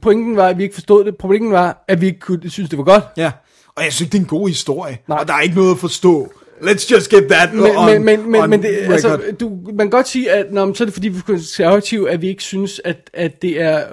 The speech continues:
Speaker 1: okay, at Verhoeven har afslappet forhold til, at man behandler, øh, sin kæreste som et svin, og, og ikke har nogen, øh, former for ærlighed over for sine venner og sådan noget. Er det at være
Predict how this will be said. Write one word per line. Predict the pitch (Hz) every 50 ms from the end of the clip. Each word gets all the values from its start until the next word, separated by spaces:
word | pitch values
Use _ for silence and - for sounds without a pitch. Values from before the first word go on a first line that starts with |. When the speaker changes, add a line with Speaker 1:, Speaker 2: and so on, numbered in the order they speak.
| - -
Speaker 1:
okay, | 190 185 202 196 - - 185 175 175 -
at | - 165 160 143 - _ _ 160 -
Verhoeven | - 165 143 170 165 160 175 170
har | 170 165
afslappet | - 147 156 160 - - 175 170 170 156 -
forhold | - 160 147 143 170 156
til, | - - - 165
at | - - 156 143
man | 147 147 143 143
behandler, | 139 151 131 160 151 147 170 170 156 151
øh, | 151 143 143 143 143 143 - _ _ _ _ _
sin | - 170 151
kæreste | - 170 151 151 147 147 - 165
som | - 160 156
et | 139
svin, | - - 180 165 131 107 -
og, | 143 143 135 139 131 127
og | 147 151
ikke | 147 139 147
har | 160
nogen, | 147 147 147 151 156 151
øh, | 147 147
former | 143 - 156 147 156 160
for | 151 - 170 147 147 147 - -
ærlighed | 123 139 147 143 151 160 160 160
over | 131 147
for | 139 156
sine | 143 160 156 151 143
venner | 147 147 151 156
og | 147
sådan | 147 -
noget. | 160 147 - _ _ - _ _
Er | - 170
det | 175 214
at | 233 233 202
være | 202 185 180 175